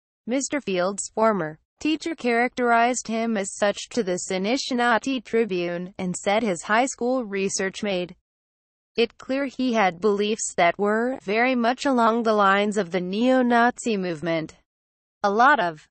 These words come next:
boys get interested in the Germans and Nazis because they're interested in World War Two." But James took it to another level.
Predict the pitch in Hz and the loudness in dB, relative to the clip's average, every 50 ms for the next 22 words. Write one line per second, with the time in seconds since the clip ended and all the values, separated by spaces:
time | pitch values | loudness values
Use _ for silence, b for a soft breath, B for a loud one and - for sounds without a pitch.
0 | _ _ - 247 269 294 302 277 - - 247 254 254 254 240 240 226 - 254 247 | _ _ -4 -2 0 0 0 -2 -2 -2 0 2 2 2 2 2 2 2 2 2
1 | 247 254 - - - 277 240 226 214 220 220 220 185 185 180 180 175 175 175 175 | 2 2 0 -2 -4 0 0 2 2 2 0 -2 -2 -2 -2 -2 -2 -2 -4 -6
2 | 170 170 170 165 165 170 175 175 196 240 254 - - 185 180 185 196 - - - | -6 -6 -4 -4 -4 -2 0 0 0 0 0 -2 -4 -4 -4 -4 -6 -6 -8 -8
3 | 202 - 208 196 160 147 208 214 226 226 226 214 208 - 240 233 - - 285 254 | -8 -6 -6 -6 -2 0 2 2 2 2 0 -2 -2 -4 -4 -6 -6 -6 -6 -2
4 | 262 247 208 214 190 190 208 220 226 233 214 220 220 220 226 214 - 254 240 202 | -2 -2 -2 -2 -2 -2 0 0 0 0 0 0 0 0 -2 -2 -2 -2 -2 -2
5 | 175 165 165 - _ _ _ _ _ _ _ _ _ _ _ _ _ - 208 202 | -2 -4 -6 -8 _ _ _ _ _ _ _ _ _ _ _ _ _ -6 -6 -4
6 | - 233 233 208 185 175 170 170 160 - - - _ _ _ _ - - 240 - | -2 -2 0 0 0 -2 -4 -6 -8 -12 -14 -16 _ _ _ _ -6 -6 -4 -2
7 | 254 262 - _ - 247 247 240 233 233 226 214 208 180 190 190 180 175 175 190 | -4 -6 -6 _ -6 -4 -2 0 0 2 2 2 2 2 0 0 0 2 2 2
8 | 202 175 165 160 160 160 | 2 2 0 -2 -4 -6